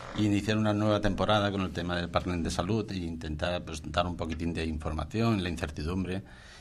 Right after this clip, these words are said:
y más actualmente con, con el tema de la economía que tenemos por medio, ¿no?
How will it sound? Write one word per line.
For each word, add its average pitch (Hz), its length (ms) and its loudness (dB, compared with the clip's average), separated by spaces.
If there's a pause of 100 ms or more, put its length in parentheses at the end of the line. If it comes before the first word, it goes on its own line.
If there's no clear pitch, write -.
(160)
y 90 80 -2
más 92 220 0
actualmente 87 640 2
con, 82 480 -2
con 76 200 -4
el 73 100 -4
tema 85 460 -2
de 76 140 -4
la 73 80 -2
economía 76 420 -4
que 76 80 -6
tenemos 71 260 -4
por - 140 -8
medio, - 320 -14
¿no? - 160 -10